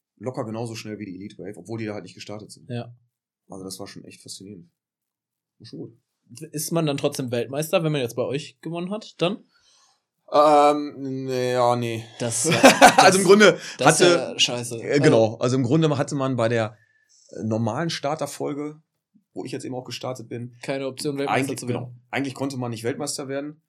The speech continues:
Speaker 1: Genauso wie man auch das Preisgeld bei uns nicht gewinnen konnte.
Speaker 2: Ach so.
Speaker 1: Also es gab ein Preisgeld
Speaker 2: Ja.
Speaker 1: für die Elite Wave,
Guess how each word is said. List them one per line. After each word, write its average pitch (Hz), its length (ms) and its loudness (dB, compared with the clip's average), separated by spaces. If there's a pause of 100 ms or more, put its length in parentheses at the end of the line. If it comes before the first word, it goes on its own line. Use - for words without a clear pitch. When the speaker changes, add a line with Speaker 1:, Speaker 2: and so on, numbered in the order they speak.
(400)
Speaker 1:
Genauso 127 380 0
wie 127 80 -4
man 131 140 -2
auch 117 100 -4
das 117 140 -12
Preisgeld - 400 -8
bei 95 60 -10
uns 107 180 -12
nicht 104 140 -14
gewinnen 98 200 -14
konnte. 95 340 -18
Speaker 2:
Ach 165 120 -8
so. 208 380 -6
Speaker 1:
Also 113 260 -4
es 95 160 -6
gab 123 160 -2
ein 127 60 -12
Preisgeld 185 460 -8 (200)
Speaker 2:
Ja. 131 240 -12 (200)
Speaker 1:
für - 200 -8
die 127 140 -4
Elite 156 240 -6
Wave, 185 260 -2